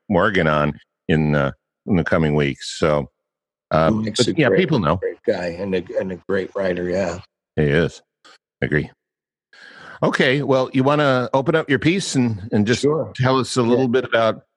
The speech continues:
Speaker 1: the history, how you, how you got the assignment, what, what came before it, how this did,
Speaker 2: Okay.
Speaker 1: all that?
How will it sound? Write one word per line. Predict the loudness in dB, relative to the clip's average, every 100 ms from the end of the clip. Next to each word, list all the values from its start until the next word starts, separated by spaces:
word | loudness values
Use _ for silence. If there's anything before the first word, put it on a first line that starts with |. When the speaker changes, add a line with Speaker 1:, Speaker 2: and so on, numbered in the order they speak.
| _ _
Speaker 1:
the | 0
history, | 2 0 0 0 2 2 2
how | 4 4 4
you, | 0 -4 -4
how | 0
you | 2 2 0 -2
got | 0 -2 2
the | 0
assignment, | 0 0 2 4 2 2
what, | 0 0 _ _ _
what | -4 0
came | 2 2
before | 2 2 2 2
it, | 0 0
how | 2 2 4
this | 0 2 0
did, | 2 2
Speaker 2:
Okay. | 0 -4 _ _ _ 0
Speaker 1:
all | 2
that? | 2 0